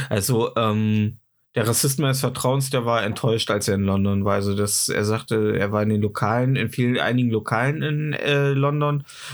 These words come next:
Und das war alles so echt, äh, mieses Drecksfressen. Und erst als er so in den Außenbereich von London, äh, gekommen ist, äh, ist es besser geworden.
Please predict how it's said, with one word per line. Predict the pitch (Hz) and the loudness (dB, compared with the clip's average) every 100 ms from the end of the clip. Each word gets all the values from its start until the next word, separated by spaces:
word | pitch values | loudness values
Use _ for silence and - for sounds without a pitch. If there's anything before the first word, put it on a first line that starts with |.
| - | -2
Und | 110 | 0
das | - | 2
war | 104 | 2
alles | 117 120 | 2 2
so | 120 110 - | 2 0 -4
echt, | - 131 - - - | -4 -4 -2 -8 -6
äh, | - 113 113 110 | -2 0 0 0
mieses | 107 110 113 123 127 - | 0 2 2 2 0 -2
Drecksfressen. | - 135 - - 110 104 107 | -2 -2 -2 -2 -2 0 -2
Und | 101 107 - | -2 -2 -2
erst | 95 127 | 0 0
als | - 120 127 | 0 -2 0
er | 117 | 0
so | 120 | 0
in | 120 | 0
den | 117 | 0
Außenbereich | 98 139 135 117 107 104 104 | 0 0 0 0 0 -2 -2
von | 110 104 | -2 0
London, | 104 107 107 107 - - - - - | 2 2 0 -2 -4 -14 -16 -12 -2
äh, | 110 | 0
gekommen | 104 104 - 113 117 | 0 -2 0 0 0
ist, | 110 107 - - - | -2 -2 0 -2 -4
äh, | 104 104 104 104 107 | -2 0 0 -2 -2
ist | 104 | 0
es | 120 - - - - | 2 2 0 -2 -4
besser | 123 - 95 | -2 0 0
geworden. | 92 92 92 101 - | 0 -2 -2 -2 -6